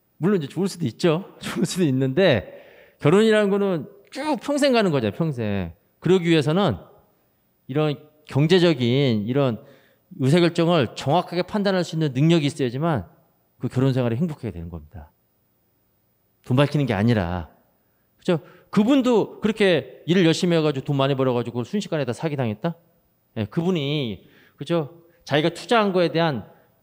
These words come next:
약간의 회계 지식만 있었으면 절대 투자 안 하죠. 예. 차라리 나한테 물어봤으면. 근데 뭐,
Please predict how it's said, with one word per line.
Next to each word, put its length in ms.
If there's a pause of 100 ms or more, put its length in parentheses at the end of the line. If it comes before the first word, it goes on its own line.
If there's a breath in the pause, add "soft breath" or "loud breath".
(340)
약간의 420
회계 180
지식만 340
있었으면 720
절대 260
투자 260
안 100
하죠. 440 (440)
예. 80 (1000)
차라리 360
나한테 280
물어봤으면. 680
근데 160
뭐, 480